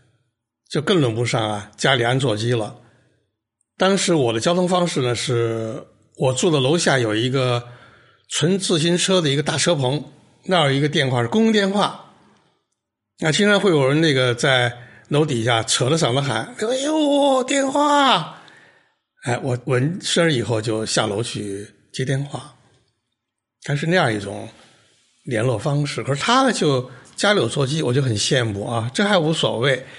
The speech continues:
后来一聊起来的话呢，他不仅在这个楼房，啊，这个居民楼里面他有他的单元；他在城里呢，他有自己的小院落。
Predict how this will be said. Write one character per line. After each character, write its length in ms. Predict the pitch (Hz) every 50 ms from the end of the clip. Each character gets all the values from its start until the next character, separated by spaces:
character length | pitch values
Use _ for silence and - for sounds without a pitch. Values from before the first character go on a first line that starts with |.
| - - - - - - -
后 200 | - - - 226
来 100 | 226 269
一 100 | 285 254
聊 220 | 220 202 185 202 226
起 140 | - 208
来 80 | 170 170
的 100 | 170 170
话 140 | 185 180 170
呢， 100 | 165 156
他 80 | -
不 160 | 190 190 226 202
仅 200 | 185 127 123 123
在 200 | 151 151 147 135
这 140 | 139 127
个 280 | 120 123 120 120 117 - - - - - _ _ _ _ _ _ _ _ _ _ _ -
楼 200 | 143 135 190 233
房， 520 | 220 170 143 151 175 - - - - _ _ _ _ _ _ _ _ _ _ _ 127 123
啊， 180 | 117 107 107 113
这 120 | - 123
个 180 | 120 123 120 117 - - - - _ _
居 120 | - - 214
民 180 | 220 233 226
楼 200 | 196 151 131 180
里 120 | 233 208 143
面 200 | 123 120 113 110
他 140 | 110 123 127
有 100 | 110 104
他 100 | 120 120
的 80 | 113
单 220 | 113 131 131 127 120
元； 400 | 113 104 101 104 117 - - - - _ _ _ _ _ _ _ _ _ _ _ _
他 120 | - 226
在 80 | 214 190
城 260 | - - 180 202 226
里 100 | 214 175
呢， 380 | 147 135 143 156 160 160 160 - - _ _ _ _ _ _ _ _ _ _ _ _
他 200 | - - 233 254
有 140 | 233 160 -
自 200 | - - 208 151
己 100 | 127 113
的 320 | 117 135 147 147 143 - - _ _ _ _ _ - _
小 200 | - - - 107
院 300 | 127 202 254 262 202 160
落。 380 | 151 139 120 - - - -